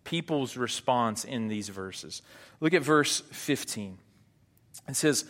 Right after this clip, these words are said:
"When our enemies heard that it was known to us," and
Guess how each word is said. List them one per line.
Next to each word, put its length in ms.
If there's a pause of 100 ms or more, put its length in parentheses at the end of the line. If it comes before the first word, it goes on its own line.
(380)
"When 320
our 300
enemies 480
heard 600
that 100
it 80
was 160
known 480
to 260
us," 400 (340)
and 220